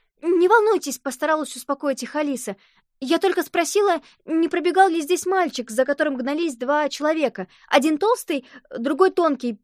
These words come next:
похожий на Наполеона». «Какое варварство!» сказала другая бабушка. «Гоняться за ребёнком!» «Значит, никто не пробегал?» спросила Алиса. Она уже поняла, что никто не пробегал.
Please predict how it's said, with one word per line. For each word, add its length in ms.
похожий 500
на 280
Наполеона». 640
«Какое 540
варварство!» 840
сказала 480
другая 360
бабушка. 500
«Гоняться 640
за 160
ребёнком!» 880
«Значит, 520
никто 300
не 120
пробегал?» 600
спросила 580
Алиса. 440
Она 260
уже 180
поняла, 420
что 160
никто 260
не 140
пробегал. 560